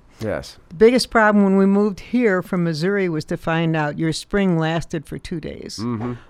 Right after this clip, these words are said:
Speaker 2: Oh, my goodness. My <laughs> brother-in-law would call, "My tulips are up, my roses are blooming, and we have snow." <laughs> You know, it's just, it is a short spring. Enjoyable spring, but very short here.
Speaker 1: You know, um, but,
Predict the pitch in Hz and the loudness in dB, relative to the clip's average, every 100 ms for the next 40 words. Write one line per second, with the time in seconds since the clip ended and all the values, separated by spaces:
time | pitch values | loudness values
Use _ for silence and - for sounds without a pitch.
0 | - 226 233 190 151 151 - 190 165 151 | -4 0 2 0 -4 -10 -6 -6 -4 -8
1 | - - 190 214 202 165 220 226 233 233 | -10 -8 -2 -2 -4 -4 0 0 0 0
2 | 220 208 196 165 208 190 196 202 165 160 | 0 -2 -4 -4 -2 0 0 -2 -4 -6
3 | - 262 403 - - 202 196 196 175 156 | -8 -10 -10 -10 -6 -4 -4 -4 -4 -4
4 | 143 180 247 285 269 233 190 190 190 185 | -2 -4 -4 -4 -4 -2 -2 0 0 -2
5 | 175 175 214 170 - - 185 180 147 - | -2 0 0 0 -4 -2 0 0 -2 -6
6 | 220 220 - 277 240 - 302 294 - - | -6 -4 -4 -6 -6 -6 -4 -6 -8 -16
7 | - - - - - 240 226 233 233 214 | -18 -18 -20 -16 -8 -6 -2 -2 -2 -4
8 | 247 160 160 - 262 262 262 - 147 135 | -10 -10 -10 -8 -4 -4 -4 -10 -10 -12
9 | 147 - - - 185 170 277 294 220 185 | -12 -18 -18 -6 -4 0 0 0 -2 -6
10 | - 175 160 147 160 156 - 135 135 - | -6 -6 -6 -8 -8 -8 -8 -12 -14 -16
11 | - _ _ - - 139 143 139 139 - | -20 _ _ -16 -6 -2 0 0 -2 -6
12 | 127 123 120 117 - - - 113 - - | -4 -2 -2 -4 -10 -18 -20 -20 -20 -20
13 | - - - - 117 - _ 127 117 139 | -20 -20 -20 -18 -18 -18 _ -10 -4 -4
14 | - | -6